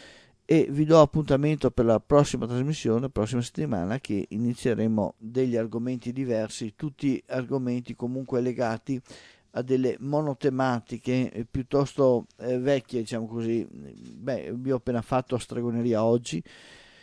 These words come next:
pe-, ne ho alcune, tre in questo momento, eh, in mano: condizioni per essere pagani, apprendisti stregoni, discorso generale di presentazione della stregoneria del paganesimo politeista,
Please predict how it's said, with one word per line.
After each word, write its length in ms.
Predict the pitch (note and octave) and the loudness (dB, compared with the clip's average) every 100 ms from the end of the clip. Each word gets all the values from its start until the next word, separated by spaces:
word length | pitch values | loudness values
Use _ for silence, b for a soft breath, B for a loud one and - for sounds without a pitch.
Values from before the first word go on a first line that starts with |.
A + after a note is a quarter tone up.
| B - | B 2
pe-, 340 | D3+ D3 C#3+ | 4 4 0
ne 160 | C#3 C3+ | -2 4
ho 140 | C3+ | 6
alcune, 440 | C3+ C3 C#3 B2+ - - | 6 4 -2 -4 -6 -4
tre 300 | D3 C3+ B2+ | 0 2 2
in 120 | A2+ | 0
questo 320 | A#2+ B2+ B2+ | -4 -4 -4
momento, 720 | B2+ A#2+ C3+ B2+ - A2+ G#2 - G2+ | -2 -2 -2 -4 0 0 0 -6 -4
eh, 480 | A#2+ A2+ G2+ F2+ C#2+ C#2+ - _ _ - | 0 0 0 -4 -8 -14 -18 _ _ -4
in 160 | C3 | -2
mano: 460 | B2 A2+ F#2 G2 G#2 | 0 -2 -2 -6 -8
condizioni 600 | D3 C#3 B2+ - B2+ B2+ | -4 -2 -2 -2 -2 -2
per 160 | A#2+ A#2 | -2 -2
essere 300 | - A2+ A2+ | -2 -4 -4
pagani, 400 | A2 A#2 B2 A#2+ | -4 -2 -2 -2
apprendisti 500 | A2+ A2+ A2 - A#2+ | -4 -4 -6 -6 -8
stregoni, 640 | C3+ C3+ C3 B2+ A#2+ - | -4 0 2 2 0 -4
discorso 480 | B2 A#2+ C3+ B2+ B2+ | -6 -4 -2 -2 -2
generale 400 | B2 A#2 A#2+ B2 | 0 2 2 2
di 80 | A#2+ | 0
presentazione 640 | G#2+ A#2 G#2+ G#2+ - A#2+ | -2 -6 -6 -6 -4 0
della 120 | A2 | 0
stregoneria 580 | A2 G#2+ A2 G#2 A#2 A2+ | -2 -4 -2 -2 -2 -2
del 120 | G#2 | -2
paganesimo 520 | - G#2 A2+ A2+ A#2+ B2 | -4 -4 -4 -6 -8 -6
politeista, 720 | D3 D3 D#3 D#3+ A2+ - G#2 | -4 -4 0 0 0 -4 -8